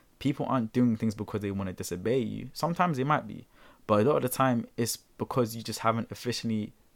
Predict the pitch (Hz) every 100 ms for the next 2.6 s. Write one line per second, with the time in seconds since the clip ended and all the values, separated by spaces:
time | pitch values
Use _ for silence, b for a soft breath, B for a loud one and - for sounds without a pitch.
0 | _ _ _ _ _ - - 117 165 135
1 | 107 - - - - 110 117 143 - -
2 | b b _ 117 117 -